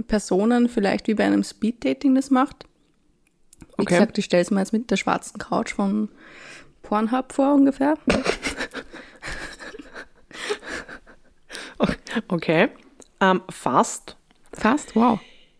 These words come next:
Speaker 2: Im Prinzip geht's darum, ähm, dadurch, dass unsere Dating-Welt ja wirklich von den, grad auf den Apps, von den Äußerlichkeiten beeinflusst wird und wir schneller mal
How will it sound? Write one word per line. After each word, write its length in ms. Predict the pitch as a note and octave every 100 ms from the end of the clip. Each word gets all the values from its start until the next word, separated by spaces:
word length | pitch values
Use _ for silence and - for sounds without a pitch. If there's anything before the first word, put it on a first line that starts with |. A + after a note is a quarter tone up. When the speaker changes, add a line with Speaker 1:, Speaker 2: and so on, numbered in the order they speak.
| _
Speaker 2:
Im 80 | A3+
Prinzip 460 | B3 A3 A3 A#3 -
geht's 280 | A3 - -
darum, 580 | D#3 D3+ F#3+ G#3 G#3+ -
ähm, 440 | F3 F3 F3 E3+ _
dadurch, 320 | - G2 C3+ F3+
dass 220 | F#3 -
unsere 340 | F3+ F3 E3+
Dating-Welt 1200 | - - D#3 D3+ F3+ F3+ F3+ - D#3 D#3 D#3+ -
ja 400 | E3 D#3+ D#3 - -
wirklich 440 | D#3+ E3 D#3 D#3+
von 500 | - D3 D3 D3 D3
den, 400 | D3+ D3 D3 C#3+ - _ - -
grad 440 | - D3 C3+ - -
auf 140 | C#3+
den 160 | - D3
Apps, 340 | D3+ D3+ -
von 160 | - D3+
den 240 | D3 C#3+ -
Äußerlichkeiten 720 | - D#3 C#3+ D3 - C3+ C3+
beeinflusst 600 | C#3 F#2+ C3 - C#3+ -
wird 340 | D3 F#3 - - -
und 180 | D3
wir 320 | D3 D3+ C#3+ - _ _ _ -
schneller 380 | - C#3 C#3 C#3
mal 400 | C3 B2 A#2+